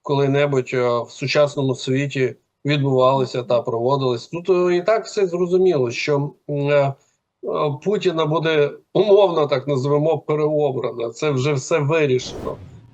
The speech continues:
Але, е, та шизофренія, з якою все це супроводжується, воно, е, тільки підкреслює, наскільки там хворе суспільство. І, е, наскільки дійсно ми маємо,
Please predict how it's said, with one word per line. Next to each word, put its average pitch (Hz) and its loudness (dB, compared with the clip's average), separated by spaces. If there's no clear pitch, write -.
Але, 151 4
е, 170 4
та 175 2
шизофренія, 156 0
з 131 -6
якою 156 -2
все 160 -2
це 139 -4
супроводжується, 139 -2
воно, 170 2
е, 147 2
тільки 190 -2
підкреслює, 135 -2
наскільки 214 -4
там 165 0
хворе 135 -2
суспільство. - -12
І, 143 0
е, 139 2
наскільки 185 -4
дійсно 151 -2
ми 139 -2
маємо, 135 0